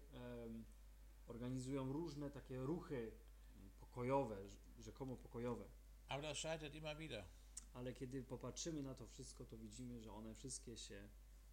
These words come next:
Speaker 1: jakby kończą niczym.
Speaker 2: Aber im tausendjährigen Reich wird es anders sein.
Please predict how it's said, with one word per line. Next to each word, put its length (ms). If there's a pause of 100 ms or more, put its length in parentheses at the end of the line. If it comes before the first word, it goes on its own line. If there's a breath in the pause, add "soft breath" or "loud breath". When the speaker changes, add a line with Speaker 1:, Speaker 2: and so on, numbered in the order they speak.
(100)
Speaker 1:
jakby 540
kończą 360
niczym. 460 (160)
Speaker 2:
Aber 260
im 100
tausendjährigen 560
Reich 240
wird 140
es 120
anders 260
sein. 220